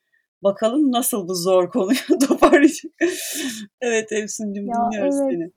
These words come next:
Speaker 2: çok anlıyorum. Somut işte hani reçete ihtiyacı, somut örnek ihtiyacı zihinlerde ve içimizde somutlaşsın ihtiyacını çok anlıyorum, duyuyorum.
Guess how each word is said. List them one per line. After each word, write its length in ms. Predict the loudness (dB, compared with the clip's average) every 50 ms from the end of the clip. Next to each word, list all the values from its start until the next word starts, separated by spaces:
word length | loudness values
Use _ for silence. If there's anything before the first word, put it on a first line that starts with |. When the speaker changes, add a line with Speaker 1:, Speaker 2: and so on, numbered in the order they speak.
| _ -6
Speaker 2:
çok 280 | -4 -4 -2 0 2
anlıyorum. 920 | 2 4 6 6 4 4 2 2 2 0 0 0 0 -2 -4 -4 -4 -8 -10 -10 -12 -12 -12 -14 -20 -18 -14 -10 -6
Somut 360 | -4 -2 -2 -2 -2 -4 -6 _ _ -18
işte 280 | -18 -16 -10 -4 -4
hani 360 | -2 -2 -2 -2 -4 -4 -2 -2
reçete 800 | -2 -2 -2 -4 -4 -4 _ 0 2 4 4 4 4 2 -2 _
ihtiyacı, 640 | -6 -6 -6 -6 -4 -2 0 2 2 2 0 -2 -4
somut 360 | -8 -6 -4 -4 -4 -4 -4
örnek 400 | 0 0 2 2 2 0 -4 -6 -6
ihtiyacı 640 | -8 -10 -8 _ -2 0 2 2 2 0 0 -2 -4
zihinlerde 1000 | -2 -2 -4 -2 -2 -2 0 0 0 0 0 -2 0 2 2 2 2 2 0 -2
ve 120 | -4 -4 -6
içimizde 540 | -6 -6 -6 -6 -6 -4 -2 -2 -2 -2 -2
somutlaşsın 960 | -4 -6 -6 -6 -6 -2 0 0 0 0 -4 -10 -10 -8 -6 -6 -4 -4
ihtiyacını 580 | -6 -8 -8 -4 0 2 2 2 2 0 -4 -6
çok 260 | -4 -6 -6 -2 0
anlıyorum, 640 | 0 0 0 0 -2 -2 -2 -2 -2 -2 -4 -2 -2
duyuyorum. 640 | 0 0 0 2 0 0 0 0 -2 -2 -2 -4